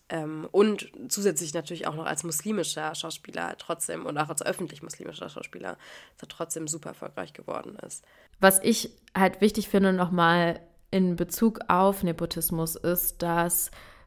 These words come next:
Speaker 2: ähm, es natürlich jetzt gerade der, die Diskussion, auch ich hab viel so in sozialen Medien und so halt auch, ähm, so darauf fokussiert ist, auf halt so Stars und wie die halt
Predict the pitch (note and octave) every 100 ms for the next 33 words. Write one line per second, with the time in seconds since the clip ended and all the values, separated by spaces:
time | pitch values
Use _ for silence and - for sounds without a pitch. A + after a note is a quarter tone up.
0 | - F#3 F3+ F3 F3 F3 F3 F3 F3+ -
1 | - _ _ _ _ _ _ _ _ _
2 | _ _ _ - - F#3 F#3 F3 G#3 G3+
3 | G3 F3 - F3+ F3+ F#3+ F#3 F3+ E3+ E3+
4 | E3+ F3 - - - F#3 F#3 F3+ - E3
5 | F#3+ G3 A3+ A3+ E3 - - - - F#3
6 | - - F3+ F3 E3+ E3+ E3 - D#3+ E3
7 | F#3+ A3+ G#3 F#3+ G3 F#3 E3 D#3+ F3+ -
8 | - - - - - F#3 F3+ F3 F3 E3
9 | D#3 - F#3 F3+ E3 E3+ - E3+ - A#3
10 | A3+ - - - F3 - E3 - - D#3
11 | D#3 E3 F3 - E3+ D#3+ E3 E3 E3 D#3+
12 | D#3+ D#3+ E3